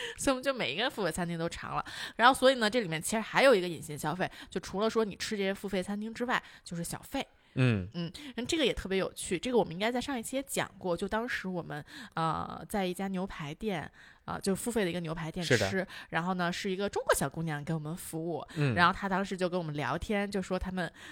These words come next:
Speaker 1: 啊，就特别不喜欢跑欧洲的航线。
Speaker 2: 对。
Speaker 1: 啊，就是因为欧洲人呢，
Speaker 2: 吃饭又晚。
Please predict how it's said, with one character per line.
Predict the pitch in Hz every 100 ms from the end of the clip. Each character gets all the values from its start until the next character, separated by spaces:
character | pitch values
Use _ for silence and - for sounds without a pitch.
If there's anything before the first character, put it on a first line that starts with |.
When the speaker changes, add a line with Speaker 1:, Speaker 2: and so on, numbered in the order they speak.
| -
Speaker 1:
啊， | - 143 139
就 | 156 180
特 | - - 202
别 | 170
不 | -
喜 | 185 -
欢 | 139 160
跑 | 160 - 151 -
欧 | 190 190
洲 | 175
的 | 165
航 | - - -
线。 | - 143 -
Speaker 2:
对。 | 117 101 92
Speaker 1:
啊， | 156 143 143
就 | 165
是 | 196
因 | 214
为 | 208
欧 | 202 262
洲 | 277 269
人 | 196 160
呢， | 165 160 175
Speaker 2:
吃 | 165
饭 | 156 147
又 | 147
晚。 | 120